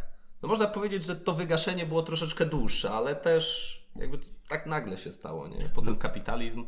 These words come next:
Speaker 2: Dla mnie to jest fascynujące,
Speaker 1: A
Speaker 2: że
Speaker 1: teraz, y, te, mm, fidget spinnery przeszły, nie wiem, w TikToka? Te za-,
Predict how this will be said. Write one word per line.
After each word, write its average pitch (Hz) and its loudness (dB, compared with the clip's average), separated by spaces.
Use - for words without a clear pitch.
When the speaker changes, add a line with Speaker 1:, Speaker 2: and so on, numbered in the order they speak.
Speaker 2:
Dla 120 0
mnie 156 2
to 160 0
jest 151 -2
fascynujące, - -6
Speaker 1:
A - -8
Speaker 2:
że 104 -6
Speaker 1:
teraz, 117 -2
y, 107 -4
te, - -10
mm, - -4
fidget 117 -10
spinnery 113 -6
przeszły, 107 -8
nie - -18
wiem, - -18
w - -20
TikToka? 104 -12
Te 101 -12
za-, 107 -8